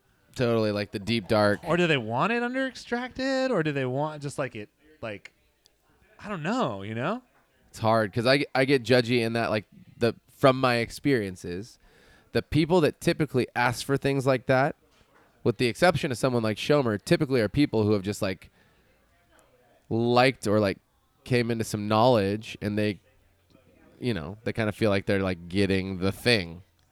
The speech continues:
Speaker 1: And they feel like they're kinda, like, slightly power tripping on you. And I'm not trying to generalize, but that's, that's been my experience. Like, the people who are doing that are, like, they're always the ones like, "Well, I've been to Italy,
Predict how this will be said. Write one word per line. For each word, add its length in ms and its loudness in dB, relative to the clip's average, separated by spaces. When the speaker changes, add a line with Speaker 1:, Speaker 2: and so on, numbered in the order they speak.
Speaker 1:
And 140 -2
they 120 4
feel 240 2
like 160 2
they're 120 0
kinda, 240 -4
like, 180 -4
slightly 420 -2
power 260 2
tripping 300 -4
on 140 -6
you. 160 0
And 80 -2
I'm 100 -2
not 140 0
trying 160 -2
to 40 -6
generalize, 640 -2
but 100 -4
that's, 220 -4
that's 160 2
been 380 -2
my 160 -4
experience. 520 -2
Like, 120 -8
the 60 -10
people 180 4
who 60 4
are 80 2
doing 260 -2
that 140 -6
are, 80 -6
like, 220 -8
they're 120 6
always 220 6
the 80 -2
ones 160 -2
like, 240 -6
"Well, 220 6
I've 180 6
been 160 -2
to 160 -4
Italy, 400 -6